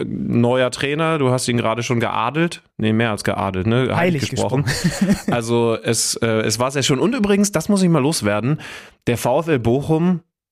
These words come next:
Speaker 1: ist nicht in, in, in vielen Dingen Ligaspitze, logischerweise.
Speaker 2: Bei
Speaker 1: Haben wir auch gar nicht
Speaker 2: Einwürfen.
Speaker 1: einen Anspruch.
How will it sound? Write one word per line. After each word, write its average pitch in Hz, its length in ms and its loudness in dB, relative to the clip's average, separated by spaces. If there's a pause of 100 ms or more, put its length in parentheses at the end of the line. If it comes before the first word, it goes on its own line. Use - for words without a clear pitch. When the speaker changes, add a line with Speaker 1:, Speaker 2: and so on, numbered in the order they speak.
(160)
Speaker 1:
ist 131 160 0
nicht 220 160 4
in, 220 460 2
in, 165 240 2
in 160 140 2
vielen 202 260 4
Dingen 165 220 2
Ligaspitze, 101 800 0
logischerweise. 131 840 0 (100)
Speaker 2:
Bei 139 160 -2
Speaker 1:
Haben 165 60 2
wir - 0 -
auch - 20 4
gar 208 80 4
nicht 175 80 2
Speaker 2:
Einwürfen. 135 240 0
Speaker 1:
einen 110 80 -2
Anspruch. - 380 -6